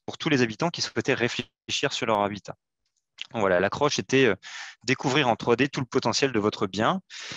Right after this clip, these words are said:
Euh, la question, c'était pas, « Est-ce que vous avez un projet de densification ? Est-ce que vous voulez accueillir une nouvelle maison dans votre jardin ? » C'était absolument pas ça. Euh,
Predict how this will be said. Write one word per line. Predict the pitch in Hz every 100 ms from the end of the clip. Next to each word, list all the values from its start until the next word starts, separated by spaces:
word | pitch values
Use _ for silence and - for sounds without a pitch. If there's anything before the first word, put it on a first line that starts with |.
| - -
Euh, | 101 101 98 - -
la | 101 113
question, | 117 - 147
c'était | - - 104
pas, « | - 127 127 104
Est-ce | - -
que | 127
vous | 117 113
avez | 110 113
un | 98
projet | - 117 117
de | 110
densification ? | 113 101 113 - 120 - - 147 151
Est-ce | 127 -
que |
vous | 98 98
voulez | 113 113
accueillir | 104 - 113 120 110
une | 101 101
nouvelle | 101 101
maison | 101 107
dans | 95
votre | 95
jardin ? » | 95 139
C'était | 147 - 110
absolument | - - 123 113 107
pas | 98
ça. | - - - - - - - - - -
Euh, | 104 104 101 98 98 95 98